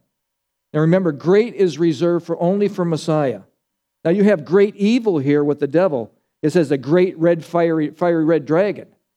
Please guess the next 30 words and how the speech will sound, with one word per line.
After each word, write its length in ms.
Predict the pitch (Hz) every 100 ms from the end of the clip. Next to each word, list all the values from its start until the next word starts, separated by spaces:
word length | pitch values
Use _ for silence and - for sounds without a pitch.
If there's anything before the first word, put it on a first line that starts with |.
| _
He's 180 | 196 151
greatly 440 | 117 185 196 165
evil, 480 | 165 196 240 135 101 _ _ _ _
but 100 | 160
only 240 | 175 208 160
great 320 | 120 185 185
in 140 | 180
a 40 | 160
good 260 | 160 202
sense 300 | - 139 143
is 140 | 139 135
applied 400 | 131 147 147 143
to 60 |
Jesus 480 | 131 151 170 143 135
Messiah. 560 | 143 131 170 190 147 98 _ _ _ _ _ _ _ _
So 220 | - 160
who 320 | 156 233 262 262
is 280 | 226 226
the 100 | 196
fiery 480 | 190 196 202 208 196
red 240 | 185 196 170
dragon 400 | 165 185 185 180
in 120 | 180
verse 340 | 175 190 185
three? 460 | - 190 196 208 190 _ _ _ -
Well, 160 | 143
verse 380 | 131 170 185 185
nine 320 | 180 180 175
tells 460 | 170 185 190 190 151
us 260 | 123 -